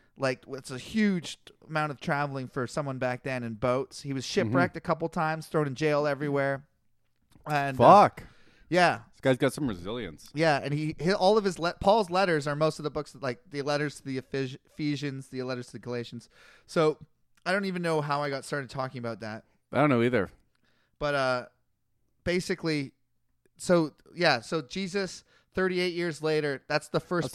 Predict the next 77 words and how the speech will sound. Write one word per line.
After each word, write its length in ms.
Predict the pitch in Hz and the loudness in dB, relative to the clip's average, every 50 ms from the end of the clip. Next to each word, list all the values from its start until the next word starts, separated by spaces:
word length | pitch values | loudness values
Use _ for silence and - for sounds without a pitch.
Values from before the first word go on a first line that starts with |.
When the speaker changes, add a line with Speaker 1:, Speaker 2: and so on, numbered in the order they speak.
| 165 151 | 2 2
Speaker 2:
talking 80 | 147 | 2
about 60 | 143 | 2
Speaker 1:
written 100 | 156 147 | 2 2
Speaker 2:
how, 60 | 131 127 | 2 2
Speaker 1:
about 100 | 131 131 120 | 2 2 2
him. 20 | |
Speaker 2:
yeah, 160 | 117 117 101 | 2 2 0
how 140 | 92 101 113 107 | 0 -2 -4 -4
it 40 | - | -4
got 140 | 110 95 - | -4 -6 -6
proved. 280 | - 98 98 98 101 - | -6 -8 -8 -8 -6 -4
Speaker 1:
And 720 | 160 170 175 175 175 175 175 175 175 175 180 175 170 151 - _ _ _ _ _ _ _ _ _ _ _ _ | -2 -2 0 0 0 0 0 -2 -2 -2 -2 -4 -6 -8 -14 _ _ _ _ _ _ _ _ _ _ _ _
Speaker 2:
Trying 120 | - 104 | -16 -12
to 40 | 156 | -8
Speaker 1:
Ma-, 80 | 165 160 | -8 -8
Speaker 2:
Christianity 300 | - - - - 180 185 160 | -10 -10 -10 -6 -6 -6 -6
Speaker 1:
the, 60 | - 165 | -6 -8
the 40 | 170 | -6
Speaker 2:
stuff. 60 | 151 | -2
Speaker 1:
Gospel 420 | 185 185 220 233 - - 220 208 196 | 0 2 2 2 2 2 0 2 2
of 60 | 165 | 2
Mark, 280 | 156 165 170 175 160 - | 2 2 2 2 2 0
I 80 | - - | 0 0
don't 140 | - 247 247 | 2 2 2
know 140 | 254 240 | 2 2
if 100 | 214 160 | 2 0
Mark 260 | 151 156 165 180 180 - | 0 0 0 0 0 0
was 140 | 165 143 | -4 -4
one 140 | 143 160 160 | -2 -2 -2
of 40 | 156 | -2
the 60 | 147 135 | -2 -4
twelve 340 | - - 160 151 151 131 | -2 0 0 0 0 -2
apostles. 680 | 120 110 - 135 131 135 127 - - 113 95 98 - - | -4 -6 -4 -2 -2 -2 -2 -2 -6 -10 -10 -10 -12 -12
I 100 | - 127 | -10 -8
think 180 | 127 165 170 143 | -6 -6 -6 -4
Mark 240 | 139 147 160 156 - | -2 -2 -2 -2 -2
was, 120 | 151 123 | -4 -2
like, 140 | 143 135 - | -2 -4 -4
a 80 | 131 107 | -6 -6
guy 320 | 104 135 127 131 131 135 | -2 0 0 0 0 0
that 180 | 127 131 - - | -2 -4 -8 -10
studied 380 | - - - 147 147 147 131 | -8 -4 -2 0 0 0 -2
under 240 | 123 120 117 110 117 | -6 -6 -6 -6 -6
one 140 | 113 117 110 | -4 -4 -4
of 40 | 107 | -4
the 120 | 113 107 | -6 -6
apostles. 560 | 104 - - 98 95 98 98 - 95 98 - - - | -6 -6 -8 -8 -8 -8 -10 -12 -14 -14 -16 -18 -10
Speaker 2:
<laughs> 80 | - | -4
Speaker 1:
But, 340 | 156 143 156 175 156 185 175 | 2 6 8 8 8 8 6
Speaker 2:
Mark 240 | 131 135 139 147 - | 6 6 6 6 4
was 80 | 156 - | -2 -6
just 160 | 160 - - | -4 -4 -2
Speaker 1:
but 60 | 139 | 0
Speaker 2:
hanging 180 | 135 131 131 127 | 0 2 4 8
Speaker 1:
I 60 | - | 8
don't 80 | 269 | 10
Speaker 2:
around 80 | 311 311 | 10 8
Speaker 1:
know, 40 | 285 - | 6 4
Speaker 2:
like, 120 | - - | 4 4
Speaker 1:
I 40 | 220 | 4
don't 60 | 262 - | 4 6
Speaker 2:
like 60 | 247 | 6
Speaker 1:
know 40 | 254 | 6
Speaker 2:
a, 40 | 247 | 6
Speaker 1:
that 140 | 247 240 123 | 6 6 6
Speaker 2:
like 80 | 127 | 4
Speaker 1:
for 60 | - 139 | 4 2
Speaker 2:
a 40 | |
Speaker 1:
su- 40 | - - | 2 4
Speaker 2:
kid 220 | - 147 131 113 | 4 4 4 6
brother. 400 | 104 117 110 113 135 151 160 156 - - | 6 4 6 6 4 2 0 -2 -4 -4
Speaker 1:
I 60 | 156 | -2
don't 120 | 185 208 202 | 0 0 2
know 80 | 202 | 2
that 180 | 196 185 175 - | 2 2 0 -2
for 80 | 180 | -4
sure. 380 | 160 - - 170 151 120 98 | -6 -6 -4 -4 -4 -4 -6